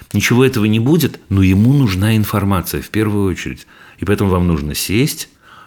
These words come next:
и поговорить о том, как это будет и с чем это связано. Это первая часть. Второе.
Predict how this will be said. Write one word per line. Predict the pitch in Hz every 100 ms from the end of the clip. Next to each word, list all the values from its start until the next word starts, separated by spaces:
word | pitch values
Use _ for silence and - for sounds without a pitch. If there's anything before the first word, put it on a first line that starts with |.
| -
и | 110
поговорить | 117 113 120 196 -
о | -
том, | 78 71
как | - -
это | - 69
будет | 90 123 113 -
и | -
с |
чем | - 117 123
это | 85
связано. | - 67 69 67 71 64 - _ -
Это | 131
первая | 131 92 87 87 78
часть. | - 71 - - _ _ _ - - -
Второе. | - 165 156 104 85